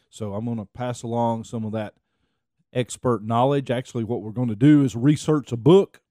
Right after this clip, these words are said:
called Wrestling in the Garden, Volume one, eighteen seventy-five through nineteen thirty-nine. This is our Madison Square Garden, the history of pro wrestling at Madison Square Garden series. Many people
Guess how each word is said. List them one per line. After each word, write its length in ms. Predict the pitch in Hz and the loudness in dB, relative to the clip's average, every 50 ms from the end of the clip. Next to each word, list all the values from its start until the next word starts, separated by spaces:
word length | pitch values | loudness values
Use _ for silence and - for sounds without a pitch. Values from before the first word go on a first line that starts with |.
| _ _ _ _ _ _ _ _ _ _ _ _ _ _ _ | _ _ _ _ _ _ _ _ _ _ _ _ _ _ _
called 260 | - 151 151 147 123 | 4 4 6 6 6
Wrestling 380 | 135 160 165 - - 185 185 175 | 6 4 4 4 2 2 2 2
in 120 | 180 180 | 0 -2
the 60 | 170 | -2
Garden, 460 | 147 151 156 165 175 185 180 180 185 170 | 2 4 4 4 4 4 2 0 -2 2
Volume 480 | 160 165 165 175 165 165 175 160 147 | 4 4 4 4 4 2 2 2 2
one, 460 | 143 143 160 180 196 208 202 190 165 - _ | 2 4 4 4 2 2 0 -4 -6 -8 _
eighteen 480 | - 156 170 - - - 170 170 170 156 | -4 -4 -4 -4 -8 -8 -4 -2 -2 -2
seventy-five 720 | - - 185 180 165 165 156 - 175 156 151 151 156 139 | 0 0 0 0 0 -2 -2 0 2 2 4 4 2 0
through 140 | - 160 151 | 0 -2 0
nineteen 420 | 139 156 156 147 139 156 156 147 | 0 -2 -4 -4 -6 -6 -6 -6
thirty-nine. 680 | - - 160 160 151 143 131 127 131 131 143 156 165 165 | 0 2 2 2 2 0 0 2 2 2 2 2 0 0
This 180 | 160 147 - - | -2 -4 -4 -4
is 160 | 139 120 - - | -6 -6 -6 -6
our 220 | 117 123 127 117 - _ _ | -2 -2 -2 -2 -4 _ _
Madison 520 | 131 117 135 156 160 165 - - - 151 139 | -6 -4 -2 0 0 -2 -4 -6 -10 -14 -14
Square 340 | - - _ 160 160 156 147 | -14 -8 _ 0 0 0 0
Garden, 400 | 131 123 127 135 139 139 135 131 | 0 0 2 2 2 2 0 -2
the 120 | 123 120 | -4 -4
history 720 | 107 - 170 185 - - - _ 120 113 113 117 123 - _ _ _ _ _ _ | -2 -2 -2 -2 -2 -4 -12 _ -10 -8 -8 -8 -8 -10 _ _ _ _ _ _
of 140 | - 117 - | -14 -14 -6
pro 140 | - 143 135 | -2 0 2
wrestling 360 | 131 131 131 127 - 131 120 | 4 4 2 0 -2 -6 -10
at 80 | 113 107 | -10 -6
Madison 380 | 120 123 123 113 - - 110 | -4 -4 -4 -4 -6 -8 -16
Square 240 | 101 - 131 120 110 | -14 -6 -4 -4 -4
Garden 360 | 101 98 113 110 113 110 104 | -4 -4 -4 -4 -4 -4 -6
series. 540 | 98 - - 127 123 127 135 147 165 156 - | -12 -8 -4 -2 -2 0 0 -2 -2 -4 -8
Many 260 | 120 120 135 151 160 | -6 -6 -6 -6 -6
people 460 | 143 - 156 160 151 - 165 165 147 | -8 -8 -10 -10 -8 -4 -4 -4 -4